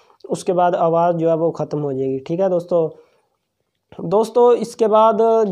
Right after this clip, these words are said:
ये तरीका जो मैं आपको अब बताने लगा हूँ ये आपको किसी ने भी YouTube पर नहीं बताया होगा। आपने करना ये है कि सबसे पहले हेड सिलेंडर खोलना चाहें तो खोल लें, नहीं खोलना चाहें तो ना खोलें, ठीक है?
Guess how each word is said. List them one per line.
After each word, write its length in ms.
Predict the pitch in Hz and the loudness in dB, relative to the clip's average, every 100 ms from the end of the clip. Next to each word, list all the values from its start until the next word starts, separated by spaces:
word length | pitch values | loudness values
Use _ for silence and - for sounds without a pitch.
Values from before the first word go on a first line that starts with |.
| 160 - | -6 -6
ये 280 | 175 202 233 | -2 2 2
तरीका 360 | 233 208 214 214 | 0 -4 0 0
जो 100 | 202 | 2
मैं 100 | 196 | 2
आपको 320 | 196 202 214 | 2 0 0
अब 300 | 202 - 196 208 | 0 0 0 0
बताने 300 | 208 202 196 | 0 0 0
लगा 180 | 196 190 | 0 0
हूँ 140 | 196 190 | 0 0
ये 140 | 190 | 2
आपको 380 | 196 185 - 185 | 0 0 -4 -4
किसी 360 | 185 196 220 214 | -4 -6 -4 -2
ने 340 | 202 190 190 | 0 0 -2
भी 200 | 180 190 190 | -2 -4 -2
YouTube 500 | 165 190 196 196 175 | -2 -4 -2 -4 -2
पर 140 | 175 156 | -2 -2
नहीं 220 | 151 185 | -2 -2
बताया 320 | 180 170 165 | -2 0 0
होगा। 260 | 165 147 156 151 - _ _ _ | 0 0 -2 -2 -10 _ _ _
आपने 560 | - 180 202 226 226 226 | 0 2 2 2 2 2
करना 280 | 220 196 220 | 0 0 0
ये 240 | 220 226 | 2 2
है 80 | 220 | 0
कि 100 | 214 | -2
सबसे 320 | 202 202 - | -2 -4 -4
पहले 260 | 196 202 202 | -2 0 0
हेड 220 | 160 175 180 | 0 -2 -4
सिलेंडर 520 | - 185 180 190 190 202 _ _ _ _ | -4 -2 0 -2 -4 -10 _ _ _ _
खोलना 340 | - 180 196 196 | -4 0 2 0
चाहें 220 | 185 180 | 0 -2
तो 80 | 170 | -2
खोल 300 | - 185 190 | -2 -2 -2
लें, 100 | 175 | -2
नहीं 160 | 185 | -4
खोलना 300 | 170 180 175 | -4 -4 -4
चाहें 200 | 170 165 165 | -2 -4 -4
तो 100 | 151 | -6
ना 260 | 151 160 | -4 -6
खोलें, 340 | 156 147 135 127 | -6 -6 -6 -8
ठीक 180 | 165 | -6
है? 100 | 180 | -4